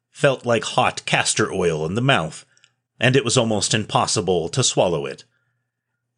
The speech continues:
No wonder the camp diarrhea made progress with such stuff to drink. We will have time here,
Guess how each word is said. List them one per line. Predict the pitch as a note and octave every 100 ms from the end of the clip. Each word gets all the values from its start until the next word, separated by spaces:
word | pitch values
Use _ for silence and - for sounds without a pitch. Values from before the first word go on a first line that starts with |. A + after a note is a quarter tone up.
| B2+
No | B2+
wonder | B2 A2+ G2 E2+ D#2
the | -
camp | - F2 D2+ -
diarrhea | G2+ F#2 G2 G2 D#2+ D#2
made | E2 D#2+
progress | D#3 G#2+ E2+ C2+ - - - _ -
with | C#3+
such | - G#2 - -
stuff | - - - -
to | -
drink. | B2 C3 - - - _ _ _ _ _ _ _ _ _ _ _ _ _
We | C3+
will | D#3 B2
have | A#2+ -
time | D#3 B2+ G#2
here, | G2+ F2+ A#2+